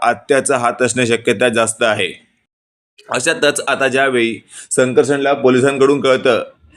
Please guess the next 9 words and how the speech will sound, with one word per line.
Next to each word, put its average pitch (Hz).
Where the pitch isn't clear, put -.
की 127
रागिणीचाच 143
हात 139
आहे, 127
त्यावेळेला 127
भूमीलाही 127
खूप 143
चीड 127
येते. 104